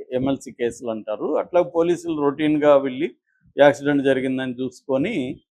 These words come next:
ఆ, వాళ్ళు యాక్సిడెంట్ కేసు కింద నమోదు చేసుకున్నారు. అయితే ఆ తర్వాత అక్కడ లోకల్గా సీసీటీవీ ఫుటేజీలు బయటకు వచ్చిన తర్వాత, ఆ ఫుటేజీలు చూసిన తర్వాత పోలీసులకు వాళ్ళు ఇన్ఫార్మ్ చేశారు,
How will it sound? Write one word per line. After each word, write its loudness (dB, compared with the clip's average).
ఆ, 2
వాళ్ళు 4
యాక్సిడెంట్ 2
కేసు -4
కింద -2
నమోదు 0
చేసుకున్నారు. -6
అయితే 4
ఆ 6
తర్వాత 8
అక్కడ 0
లోకల్గా 6
సీసీటీవీ -2
ఫుటేజీలు -2
బయటకు 0
వచ్చిన -6
తర్వాత, 0
ఆ 4
ఫుటేజీలు 0
చూసిన -6
తర్వాత 2
పోలీసులకు 2
వాళ్ళు 8
ఇన్ఫార్మ్ 2
చేశారు, -4